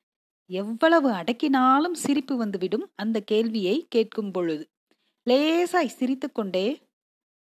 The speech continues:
"டவுன் ஹால் ரோட்டுக்கு ஏன் போன? இப்படியே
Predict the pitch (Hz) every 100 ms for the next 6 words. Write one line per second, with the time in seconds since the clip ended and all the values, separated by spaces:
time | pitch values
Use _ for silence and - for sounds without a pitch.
0 | _ _ _ - 208 285 415 392 370 339
1 | 320 285 302 311 311 302 370 370 190 -
2 | _ _ _ - - - 403